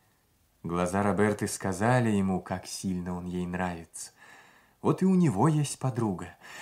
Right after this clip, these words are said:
Когда она придёт, он обнимет её и поцелует, и она не сможет ему противиться. Это свидание, как поняли и Клайд, и Роберта, было только прелюдией к новым бесчисленным встречам и радостям, которые ждали их впереди.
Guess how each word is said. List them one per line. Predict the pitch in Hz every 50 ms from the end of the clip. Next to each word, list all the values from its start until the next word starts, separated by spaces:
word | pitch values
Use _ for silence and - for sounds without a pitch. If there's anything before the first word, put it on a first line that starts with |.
| - - -
Когда | - 90 95 107
она | 110 107 104
придёт, | 104 - 104 92 110 113 110
он | 104 95 95
обнимет | 95 92 87 92 101 120 123 117 113 -
её | - 101 104
и | 101 95
поцелует, | - - 95 - - - 92 90 110 120 113 104 92 85 - - - - - - - -
и | 98
она | 98 92 90 98 101
не | 92 92 90
сможет | - - - - 90 85 104 139 143 131 120 107 - -
ему | 101 104 101
противиться. | - - - 95 95 - - 101 98 95 - - _ - - - - - - - - - _ _ _ _ _ _ _ _ _ _ _ _ _ _ _ _ -
Это | 113 123 123 135
свидание, | 131 - - 110 110 117 95 123 143 165 170 160 156 151 147 139
как | - 139 139 - -
поняли | - 135 139 135 135 127 127
и | 127
Клайд, | 123 - 120 123 127 123 123 -
и | 123
Роберта, | 113 120 113 110 117 120 117 117 - - 110 104
было | 95 107 113 113 117
только | - - 120 113 - 120
прелюдией | 110 - - 101 98 95 131 147 147 117 107 98 92 90
к | 90 -
новым | 104 98 98 92 95 92 92 82
бесчисленным | 92 90 - - - 98 - - - 90 90 90
встречам | 90 - - - 92 92 92 - 92 90
и | 90
радостям, | 90 92 92 87 90 90 - - - 87 87 82
которые | - 95 - - 90 90 90
ждали | 85 87 80 85 90 90 82 85
их | 85 82 -
впереди. | - - - 95 85 87 85 80 80 82 80 76